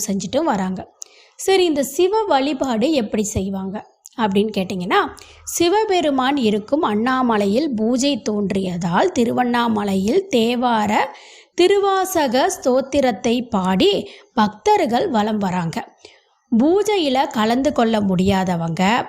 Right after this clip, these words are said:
பக்கத்துல இருக்கக்கூடிய சிவன் ஆலயத்துல போய் தரிசனம் செய்யறதும், திருவண்ணாமலை சென்று தரிசனம் செய்ய முடியாதவங்க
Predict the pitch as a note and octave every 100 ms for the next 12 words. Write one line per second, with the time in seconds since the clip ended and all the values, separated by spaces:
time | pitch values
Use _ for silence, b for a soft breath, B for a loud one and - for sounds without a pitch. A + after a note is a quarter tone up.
0 | - A3 G3+ - G4+ G4+ F4 A#3+ A3 G#3+
1 | G#3 F#3+ F#3 G3+ B3+ - A3+ B3 A#3 G3
2 | F#3 F3+ F3 F#3+ F3 - F3+ F3+ G4 E4+
3 | B B B - A3+ A3+ D#4+ E4+ C#4 A3
4 | G#3 F#3 F3+ F3 F#3+ G#3 B3 D#4+ F4 F#4
5 | F4 F4 C#4+ A#3+ G#3+ G3+ G#3 G3 A#3 D4
6 | G3+ A3+ - B3+ B3+ - G#3 G3 F#3+ F#3
7 | G3 F#3+ F#3 F3 E3+